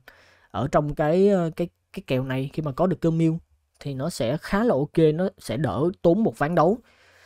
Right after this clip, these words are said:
Xong sang tới ván hai thì họ sẽ ưu tiên bích con, ờ, Cơ Miêu ngay ở phase một, đúng không? Con Cơ Miêu thì sẽ được bích ở phase một. <clears throat> Con Cơ Miêu được bích ở phase một. Còn con Niali á, tại vì,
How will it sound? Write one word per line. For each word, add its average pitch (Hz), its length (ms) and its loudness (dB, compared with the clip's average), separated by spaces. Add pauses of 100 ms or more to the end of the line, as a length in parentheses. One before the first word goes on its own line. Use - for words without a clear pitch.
(120)
Xong 180 220 0
sang 180 200 0
tới 208 120 2
ván 208 180 2
hai 185 220 2
thì 160 100 -2
họ 123 140 -2
sẽ 156 120 -2
ưu 165 140 0
tiên 165 240 2
bích 220 100 8 (100)
con, 156 260 2
ờ, 160 280 0 (100)
Cơ 180 120 6
Miêu 175 280 4
ngay 165 200 2
ở 127 100 2
phase 160 160 0
một, 131 240 -2
đúng 185 100 2
không? 214 120 6 (720)
Con 156 140 -2
Cơ 165 180 2
Miêu 170 340 8
thì 135 100 -2
sẽ 120 160 -4
được 156 180 -6
bích 214 120 4
ở 120 120 0
phase 156 160 0
một. 143 300 -2 (1200)
<clears throat> 156 380 2
Con 151 180 2
Cơ 165 80 4
Miêu 160 320 6
được 139 180 -6
bích 196 120 2
ở 117 100 0
phase 151 140 2
một. 135 260 0 (440)
Còn 131 200 0
con 175 200 4
Niali 190 420 10
á, 233 120 8 (200)
tại 120 160 -6
vì, 127 260 -8